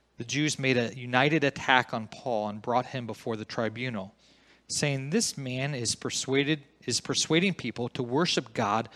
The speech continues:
contrary to the law." But when Paul was about to open his mouth, Gallio said to the Jews, "If it were a matter of wrongdoing or vicious crime, O Jews, I would have reason to accept your complaint.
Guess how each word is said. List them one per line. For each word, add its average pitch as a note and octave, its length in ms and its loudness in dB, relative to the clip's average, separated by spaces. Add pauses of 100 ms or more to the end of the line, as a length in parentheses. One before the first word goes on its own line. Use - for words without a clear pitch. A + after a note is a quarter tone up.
(220)
contrary A#2+ 720 0
to - 100 -6
the C3+ 140 2
law." C3+ 420 4 (760)
But C#3 100 6
when C3+ 160 0
Paul F3 380 6
was B2 140 0
about A#2+ 200 4
to - 80 -6
open B2+ 300 -2
his G2+ 160 -4
mouth, A#2+ 480 0 (360)
Gallio B2 440 6
said B2+ 320 4
to C3+ 120 -2
the A#2 140 -4
Jews, A#2+ 480 -2 (1000)
"If F#3+ 140 -6
it D4+ 60 4
were A3 240 6
a B2 40 4
matter C3 440 8
of G2+ 100 -2
wrongdoing C#3+ 800 0 (240)
or A#2 160 0
vicious C#3+ 380 2
crime, C3+ 640 0 (100)
O D3+ 140 2
Jews, F3+ 640 0 (180)
I F#3 120 2
would F3+ 160 4
have C3+ 220 4
reason D#3 400 2
to C3+ 180 0
accept - 460 4
your A#2 120 -4
complaint. B2 680 -4